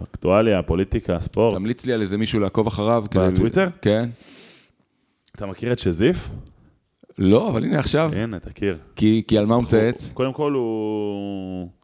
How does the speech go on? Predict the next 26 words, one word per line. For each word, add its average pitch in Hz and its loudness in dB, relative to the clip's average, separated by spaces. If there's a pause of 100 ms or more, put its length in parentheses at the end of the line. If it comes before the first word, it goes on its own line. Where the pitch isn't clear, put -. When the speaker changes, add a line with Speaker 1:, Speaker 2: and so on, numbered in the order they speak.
(640)
Speaker 1:
בחור, 76 -10
הוא - -6
כתב 107 0
ספר 110 -2
עכשיו. 78 -8 (560)
אה, 78 -6
אנשים 82 -8
שפגשתי 87 -4
באמת, 82 -4
משהו 82 -8
כזה. 76 -8 (180)
Speaker 2:
שזיף. 80 -2
Speaker 1:
בחור 101 -2
מצחיק - -8
מאוד. 87 -2
Speaker 2:
טוב, 82 4
אתה 73 -4
איש 85 0
של 90 2
אנשים, 87 -2
כבר 73 -4
Speaker 1:
אני 73 -4
Speaker 2:
אמרת. 87 0
Speaker 1:
איש 82 -4
של 85 -4
אנשים, 80 -10